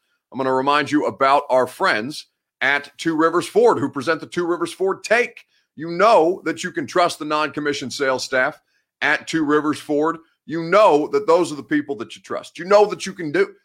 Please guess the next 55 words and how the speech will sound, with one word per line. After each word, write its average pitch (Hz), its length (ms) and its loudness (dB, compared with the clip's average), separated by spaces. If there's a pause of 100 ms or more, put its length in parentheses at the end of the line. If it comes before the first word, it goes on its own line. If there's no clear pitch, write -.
(140)
do 220 360 -6
not 220 320 4
only 170 540 0
go 156 140 0
check 165 280 0
out 156 200 2
their 156 100 -2
new 143 160 -2
vehicles 135 440 -4
in 139 120 -6
Mount 110 240 -4
Juliet, 107 300 -10
not 202 200 2
only 208 200 2
can 180 180 -10
you 170 80 -12
test - 320 -4
drive 131 220 -2
them, 165 120 -10
not 196 160 -2
only 196 180 -6
can 190 140 -16
you 180 100 -20
drive 190 260 -14
them 185 120 -16
off 190 160 -12
the - 80 -16
lot, - 300 -8 (380)
but - 120 -12
they 214 120 6
are 196 120 6
so 190 280 2
much 185 200 0
about 151 220 2
the - 80 -8
customer 170 460 -4
service 143 420 -6
experience 135 580 -8 (300)
that 123 160 -6
they 208 180 4
even 202 300 0
have 151 340 2
mobile 220 680 2
service. - 640 -2 (240)
You 180 120 -4
don't 226 160 4
have 208 220 0
to 208 80 -12
go 180 140 0
to 165 80 0
the 139 100 -6
dealership 156 540 -2
to 120 80 -14
get 160 260 -2
your 139 280 -4